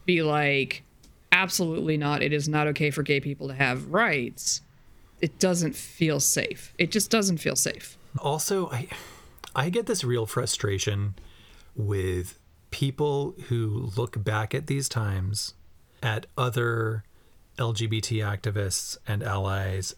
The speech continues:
Speaker 2: and say, "What you did wasn't perfect. It had this horrible flaw."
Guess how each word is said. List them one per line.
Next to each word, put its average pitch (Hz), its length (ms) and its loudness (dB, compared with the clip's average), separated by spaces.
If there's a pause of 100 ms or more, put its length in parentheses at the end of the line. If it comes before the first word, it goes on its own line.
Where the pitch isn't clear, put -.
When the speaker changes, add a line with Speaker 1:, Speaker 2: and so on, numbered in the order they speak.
Speaker 2:
and 95 680 -2
say, 101 680 0 (180)
"What 120 280 0
you 120 180 0
did 117 480 0 (120)
wasn't 107 440 0
perfect. 110 380 -2
It 101 80 -2
had 107 140 0
this 104 120 0
horrible 104 380 0
flaw." 107 440 -4